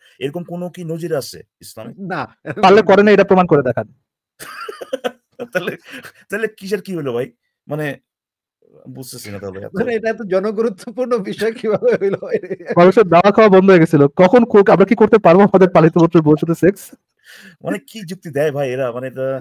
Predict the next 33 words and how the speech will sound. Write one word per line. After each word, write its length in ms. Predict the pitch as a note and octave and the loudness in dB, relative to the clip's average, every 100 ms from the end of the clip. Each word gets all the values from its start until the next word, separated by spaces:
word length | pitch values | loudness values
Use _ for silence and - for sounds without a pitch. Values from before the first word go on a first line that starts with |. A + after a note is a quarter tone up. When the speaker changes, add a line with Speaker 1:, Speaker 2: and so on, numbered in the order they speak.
| - | -8
Speaker 1:
আসলে 460 | A3 - - - C3 | -10 -10 -20 -12 -8
Speaker 2:
তারপরে 300 | G#3 G#3 A#3+ | -6 -4 -4
আবার 220 | A#3+ A3 | -4 -4
ইমিডিয়েট 480 | A#3 A3+ A#3 A#3+ G3+ | -6 -4 -4 -6 -2
আয়াতটা 520 | A3+ G#3+ A3+ A3 E3+ | -2 -2 -2 -4 -4
যদি 180 | F#3+ G3+ | -6 -4
আপনারা 260 | F#3 F#3 F3+ | -4 -6 -6
পড়েন, 360 | E3+ D3+ D#3+ - A#3+ A3 - | -6 -6 -8 -12 -14 -14 -10
পরের 260 | G3+ F#3 | -8 -6
আয়াতটা 280 | F#3+ F3+ G3 | -6 -8 -8
যদি 200 | F3+ F3+ | -10 -12
পড়েন 300 | F3+ E3 D3 | -8 -8 -8
আপনারা, 340 | C#3+ C#3 C#3 _ _ _ _ _ _ _ _ _ E3 | -10 -10 -12 _ _ _ _ _ _ _ _ _ -18
সাহাবীরা, 540 | D#3 D3 D3+ D#3+ F3 G#3 _ _ - | -10 -8 -8 -6 -8 -8 _ _ -8
সাহাবীদের 320 | C#3 C#3+ D3+ | -8 -6 -6
দাওয়াত 220 | C#3+ C#3+ | -4 -4
দিছে 240 | B2+ B2 A#2+ | -8 -14 -10
বাসায়, 400 | A2 A2+ A2 A2 | -10 -10 -14 -14
এ, 140 | B2+ B2 | -14 -12
বিয়া, 340 | A#2+ A#2+ B2+ B2+ | -10 -8 -10 -8
বিয়া 200 | C3+ C3 | -6 -6
করতেছে 420 | A3+ - B2+ C3 | -6 -8 -10 -10
জনককে। 580 | B2 A2+ A2 _ C3 G#2+ B2+ _ | -10 -10 -14 _ -14 -14 -16 _
এখন 300 | C3 A2+ D3+ E3+ _ _ _ | -18 -14 -18 -18 _ _ _
সাহাবীরা 380 | - A#2 A#2+ C3 | -10 -10 -6 -6
ঘরের 200 | A#2 A#2+ | -6 -10
ভিতরে 200 | A#2 B2 | -10 -12
বসে 260 | A#2+ B2+ A2+ | -8 -6 -6
আছে, 240 | G#2 A2 | -10 -12
আর 80 | G#2+ D#3 | -12 -8
উঠে 160 | B2+ | -10
না। 100 | G#2+ - _ _ _ _ _ _ | -10 -18 _ _ _ _ _ _
এখন 360 | A#2+ C3 A3+ | -16 -10 -10